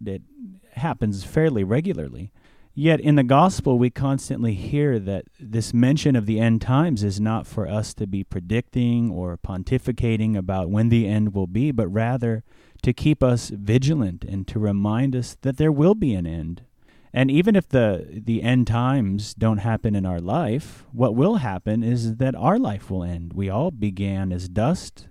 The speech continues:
as we hear in the book of Genesis, and we all return to dust. And so for me, the importance, uh, the emphasis is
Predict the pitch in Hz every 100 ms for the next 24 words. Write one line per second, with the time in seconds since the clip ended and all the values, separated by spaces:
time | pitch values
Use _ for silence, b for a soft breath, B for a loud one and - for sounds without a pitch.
0 | - 95 104 82 92 90 90 85 92 -
1 | 85 104 139 - 208 - - b b b
2 | 123 147 147 156 156 151 160 165 135 98
3 | 90 92 - - - - _ b b 143
4 | 139 147 147 143 165 175 113 110 - 139
5 | 135 104 95 - - - - 123 104 98
6 | 87 110 143 113 - - - - 98 98
7 | -